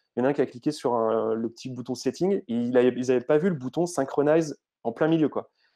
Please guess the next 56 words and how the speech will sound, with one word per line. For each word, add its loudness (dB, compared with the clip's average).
Et 0
en 4
fait, 0
c'est 0
parce -2
qu'il -6
y 0
avait -2
trop 0
d'infos 0
sur -4
la, 2
trop 0
d'infos 0
sur -6
la, 0
la 0
page, 0
euh, -2
à -2
l'époque. -4
Et -2
en -2
fait, -4
on -8
a, -6
on -2
avait -2
des, -4
mis -6
des -4
trucs, -8
des, -4
les, -2
les 0
logos 0
des 2
banques, 2
les -2
trucs -10
ra-, -2
des -6
éléments -2
rassurants, -2
et -10
cetera. 0
Et 2
en -2
fait, -2
on -2
a -2
tout -8
viré. 2
Et -2
aujourd'hui, 2
t'as 2